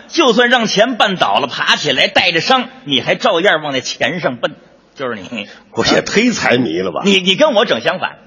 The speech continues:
Speaker 2: 啊？
Speaker 1: 钱在我这儿算什么呀？跟纸一样。
Speaker 2: 嚯！
Speaker 1: 我这人从来拿钱就没当回事儿。
Speaker 2: 为什么呀？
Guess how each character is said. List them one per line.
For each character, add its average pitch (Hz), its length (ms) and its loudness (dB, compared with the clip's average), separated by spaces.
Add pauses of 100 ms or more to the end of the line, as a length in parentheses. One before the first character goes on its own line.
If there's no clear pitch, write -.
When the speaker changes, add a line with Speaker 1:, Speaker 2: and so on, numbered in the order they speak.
(120)
Speaker 2:
啊？ 90 240 -8 (200)
Speaker 1:
钱 254 440 -2
在 285 160 2
我 104 260 -6
这 190 80 0
儿 196 40 0
算 190 220 -4
什 90 100 -14
么 107 120 -14
呀？ 151 60 -18 (680)
跟 415 240 0
纸 127 380 -2
一 151 60 2
样。 285 420 2 (200)
Speaker 2:
嚯！ 190 240 0 (400)
Speaker 1:
我 185 300 4
这 320 140 2
人 320 140 4
从 - 260 0
来 302 120 4
拿 226 220 2
钱 262 240 -2
就 285 80 -2
没 226 220 0
当 311 200 0
回 233 200 -2
事 339 140 -4
儿。 - 80 -2 (200)
Speaker 2:
为 240 240 4
什 101 160 2
么 95 80 0
呀？ 85 140 0